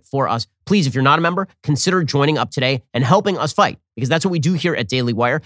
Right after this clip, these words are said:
Head on over to dailywire dot com slash subscribe. For today only, promo code winning gets you forty percent off an entire year's membership. So you can support us all year long. We have amazing content, but you're really helping the cause more than anything else.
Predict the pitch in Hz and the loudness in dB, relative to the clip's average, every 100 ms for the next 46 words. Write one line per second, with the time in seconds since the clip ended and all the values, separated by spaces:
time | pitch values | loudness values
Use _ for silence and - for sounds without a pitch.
0 | _ 160 170 156 135 123 151 202 165 143 | _ 2 2 0 -2 0 0 0 2 2
1 | 147 139 123 - 139 113 110 - 143 147 | 2 0 -2 -2 -2 0 -2 -6 -2 0
2 | 156 - - 135 - 131 120 - - 147 | -2 -8 -10 -8 -2 -2 -2 -6 -6 -2
3 | 160 185 151 165 196 214 _ - 185 196 | 0 0 0 0 0 -4 _ -2 2 2
4 | 185 147 185 143 120 90 131 - 127 175 | 2 2 2 2 -2 -4 -4 -4 -4 -2
5 | 208 185 156 135 131 123 143 - _ 135 | -2 -2 -4 -4 -2 -2 -2 -6 _ 0
6 | 143 - 175 165 135 147 156 110 135 117 | 0 2 2 2 2 2 2 2 0 0
7 | 104 - - 107 120 113 151 143 - 160 | -4 -6 -8 -6 -6 -4 -4 -4 -2 0
8 | 160 156 139 135 92 104 117 135 147 160 | 0 0 0 0 0 0 0 0 0 0
9 | 131 131 135 143 127 - _ 185 123 123 | 0 0 0 -2 -4 -8 _ 0 0 0
10 | 143 180 143 151 143 127 131 127 113 123 | 0 2 2 0 0 -2 0 0 0 0
11 | 123 139 135 101 101 | 0 0 -2 -2 -4